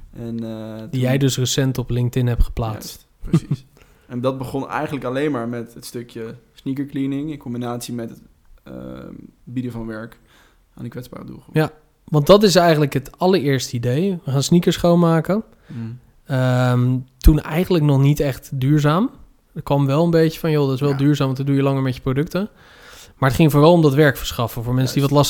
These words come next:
Speaker 2: lastig aan, aan een baan kwam, kwamen. En dat kwam doordat we over de vloer kwamen bij die andere sociale ondernemers, waaronder Heilige Boontjes. Dat is wel
Speaker 1: Juist.
Speaker 2: een van de belangrijkste.
Speaker 1: Ja.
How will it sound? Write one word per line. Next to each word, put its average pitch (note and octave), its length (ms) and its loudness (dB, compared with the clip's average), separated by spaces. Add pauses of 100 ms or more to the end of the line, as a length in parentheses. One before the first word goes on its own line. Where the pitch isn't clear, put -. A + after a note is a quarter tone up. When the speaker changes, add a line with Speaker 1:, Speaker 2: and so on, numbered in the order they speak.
Speaker 2:
lastig C#3 80 2
aan, C#3 240 0
aan D3 120 2
een C#3 80 2
baan D#3+ 320 4 (440)
kwam, F#3 520 2
kwamen. E3+ 540 2 (880)
En D#3 100 0
dat D#3+ 140 6
kwam G#3 440 8 (520)
doordat D#3+ 280 4
we C#3+ 180 2
over D3 240 2
de D3 60 2
vloer D#3 220 4
kwamen D3+ 360 2
bij D3 180 4
die D3 160 4
andere D#3 240 2
sociale A#2+ 400 -4
ondernemers, B2 640 -2
waaronder C#3 580 0
Heilige D3+ 320 0
Boontjes. C3 420 0
Dat B2 80 -6
is C#3 60 -2
wel D#3 100 4
Speaker 1:
Juist. D#3+ 80 2
Speaker 2:
een D#3 60 4
van D3+ 100 0
de D#3 60 0
belangrijkste. C#3 680 0
Speaker 1:
Ja. B2+ 160 -6